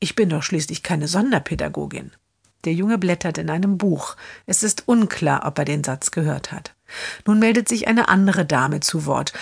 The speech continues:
„Also ich“, sagt sie, „habe eben schon mit diesen entzückenden syrischen Schwestern gesprochen. Ich werde sie nehmen. Schließlich sind ihre Eltern extra mit ihnen nach Deutschland geflohen, um ihnen gute Bildung zu ermöglichen.“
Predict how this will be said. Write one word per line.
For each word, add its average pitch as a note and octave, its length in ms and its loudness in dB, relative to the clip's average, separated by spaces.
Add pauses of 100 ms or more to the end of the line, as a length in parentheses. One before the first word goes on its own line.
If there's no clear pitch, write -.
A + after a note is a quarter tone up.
(160)
„Also D#3+ 340 2
ich“, E4+ 360 2
sagt - 340 0
sie, E3+ 160 -2 (320)
„habe G#3+ 360 2
eben B3+ 300 2
schon G3+ 300 4
mit F#3+ 160 0
diesen F#3 240 0
entzückenden F#3+ 880 0
syrischen F#3+ 520 2
Schwestern D#3+ 540 0
gesprochen. E3 640 -4
Ich - 180 0
werde A3+ 240 2
sie F3 240 4
nehmen. C#3 420 -4 (280)
Schließlich E4 420 2
sind A3 220 -2
ihre F3 260 0
Eltern F#3 480 2
extra B3+ 400 0
mit F#3 240 2
ihnen F3 240 4
nach D#3 160 -2
Deutschland F#3 560 0
geflohen, E3+ 680 2
um G3 160 0
ihnen F3+ 280 2
gute F3 340 0
Bildung E3+ 460 2
zu - 140 -4
ermöglichen.“ D3+ 760 -4